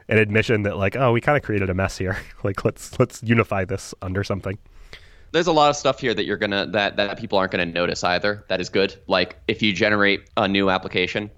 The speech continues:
Speaker 2: this only affects the default gem file, so if you're just upgrading, you'll actually need to manually do this, but it includes Bootsnap, which is a thing that Shopify made.
Speaker 1: Yeah,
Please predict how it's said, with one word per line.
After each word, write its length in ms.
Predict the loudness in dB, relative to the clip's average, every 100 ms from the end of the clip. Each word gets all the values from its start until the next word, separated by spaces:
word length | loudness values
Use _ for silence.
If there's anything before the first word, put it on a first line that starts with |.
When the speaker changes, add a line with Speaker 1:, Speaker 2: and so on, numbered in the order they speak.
| -6
Speaker 2:
this 160 | -2 2
only 160 | 4
affects 220 | 4 0 -2
the 80 |
default 380 | -4 -2 0 -2
gem 200 | 0 -2
file, 240 | 2 0 0
so 80 | -2
if 40 |
you're 80 | -6
just 140 | -2
upgrading, 440 | -2 0 -2 -2 0
you'll 140 | 0
actually 220 | -2 -4
need 120 | -6 -4
to 60 |
manually 320 | -4 -4 -4
do 140 | -4 -2
this, 160 | -4 -2
but 220 | -2 0
it 80 | 0
includes 420 | -2 0 0 0
Bootsnap, 560 | -2 -2 0 0 -2 -4
which 160 | -8 -4
is 60 |
a 40 | -2
thing 220 | 0 0
that 100 | -2
Shopify 380 | 0 -2 0 0
made. 180 | -2 -4 _ _ -4
Speaker 1:
Yeah, 180 | -2